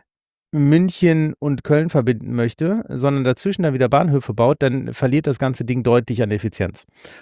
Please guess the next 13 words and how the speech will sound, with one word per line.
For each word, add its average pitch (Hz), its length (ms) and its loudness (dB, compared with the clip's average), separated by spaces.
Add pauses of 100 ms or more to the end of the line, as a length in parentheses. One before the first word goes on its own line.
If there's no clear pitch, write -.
Und 123 140 0
dann 135 160 4
ist 170 200 0
diese 143 240 -2
Streckenkonstruktion 151 880 -2
einfach 123 240 -2
sehr, 156 460 4
sehr 156 260 4
teuer. 147 340 4
Also 107 140 0
das, - 380 -6
was 123 180 2
ich, 131 220 -2